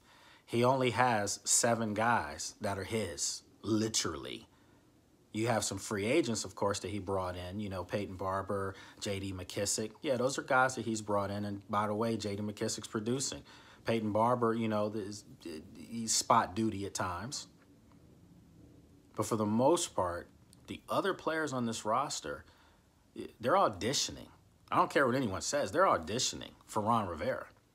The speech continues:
for Scott Turner, for Jack Del Rio. There's some guys that have come here that were drafted, high pedigree, coming from great colleges,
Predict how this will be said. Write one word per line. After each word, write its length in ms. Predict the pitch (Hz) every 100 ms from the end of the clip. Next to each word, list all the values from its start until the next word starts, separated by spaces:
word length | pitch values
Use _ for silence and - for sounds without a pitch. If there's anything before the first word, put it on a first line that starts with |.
| _ _
for 120 | 107
Scott 300 | - 101 95
Turner, 380 | - 123 113 - _
for 120 | - 95
Jack 340 | 113 104 92
Del 160 | 85 87
Rio. 460 | 101 110 80 - - _ _ - _ _ _ -
There's 160 | 113
some 120 | -
guys 280 | 127 131 123
that 100 | 110
have 280 | - 104 92
come 240 | - 123 127
here 400 | 131 123 123 123 - -
that 120 | 101
were 80 | 95
drafted, 640 | 87 107 120 117 120 104
high 260 | - 117 117
pedigree, 540 | - 117 113 107 113
coming 240 | 107 107
from 180 | 104 85
great 260 | 85 107 117
colleges, 640 | 127 120 120 110 120 120